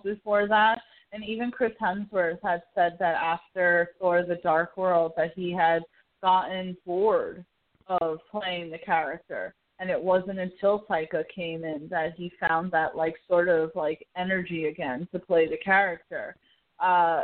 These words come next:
and I think that that's great. You know, um, he certainly became one of the most, like, like, I don't think that Infinity War would have been so heavily reliant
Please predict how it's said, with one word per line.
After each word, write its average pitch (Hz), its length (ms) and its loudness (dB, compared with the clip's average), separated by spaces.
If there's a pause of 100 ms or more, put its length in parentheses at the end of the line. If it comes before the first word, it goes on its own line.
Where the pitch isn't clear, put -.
(160)
and 196 160 -2
I 196 120 0
think 220 240 -6
that 208 160 -4
that's 208 200 0
great. 233 380 0 (180)
You 196 160 -8
know, 185 400 0
um, 180 560 2
he 190 480 -8 (160)
certainly 208 300 -2
became 196 320 -4
one 185 180 -2
of 175 140 -4
the 185 200 -8
most, 180 440 0
like, - 120 -4 (260)
like, 226 180 -8
I 240 200 2
don't 285 340 -2
think 208 320 -12 (580)
that 190 300 0 (680)
Infinity 208 800 -4
War 208 520 0
would 185 200 0
have 180 220 -4
been 185 240 -6 (220)
so 185 500 2 (100)
heavily 185 560 0
reliant 170 720 -4